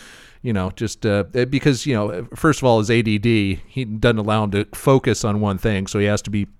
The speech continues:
putzing around on the internet while he's doing the show. Um, so I set up a computer for that. Today, he comes in with a laptop, which he wants to use instead of this P C. And he's like, "Here, just move that stuff out of the way. I'm gonna use this laptop."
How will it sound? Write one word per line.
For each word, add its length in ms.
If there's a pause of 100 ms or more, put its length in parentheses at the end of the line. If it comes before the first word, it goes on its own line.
(200)
putzing 320
around 260
on 80
the 120
internet 280
while 160
he's 140
doing 200
the 80
show. 300 (640)
Um, 240
so 160
I 80
set 240
up 100
a 60
computer 400
for 100
that. 240 (1000)
Today, 420
he 120
comes 260
in 120
with 100
a 60
laptop, 640 (340)
which 200
he 100
wants 360
to 100
use 540
instead 500
of 300
this 200
P 220
C. 400 (1080)
And 300
he's 200
like, 180
"Here, 140
just 180
move 140
that 120
stuff 180
out 40
of 40
the 60
way. 120
I'm 80
gonna 140
use 120
this 140
laptop." 340